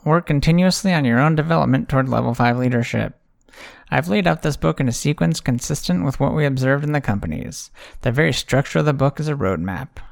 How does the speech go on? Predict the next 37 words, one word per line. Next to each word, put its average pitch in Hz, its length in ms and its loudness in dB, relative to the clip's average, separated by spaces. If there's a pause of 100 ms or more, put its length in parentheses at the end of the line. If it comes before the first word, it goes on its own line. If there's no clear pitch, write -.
(120)
I 117 60 2
wish 160 200 2
you 139 60 2
the 120 100 2
best 143 300 0
luck 147 240 -2
on 135 140 2
your 120 100 0
journey 147 280 2
from 127 240 -4
good 139 240 0
to 151 100 0
great. - 480 -10 (1700)
All 214 80 2
right, 269 300 4
and 127 160 -2
that's 143 320 0
the 151 160 0
end 151 200 -2
of 156 280 -2
the 147 560 -2
Q 156 240 -4
and 160 160 -2
A. 127 340 -4 (120)
The - 100 -2
next - 260 -2
Appendix 123 580 -2
one 120 240 0
A 123 200 0
is - 180 -4
selection 131 580 -2
process - 640 -6
for 117 220 -6
good 117 240 -4
to 131 60 -2
great 113 280 -4
companies. - 720 -8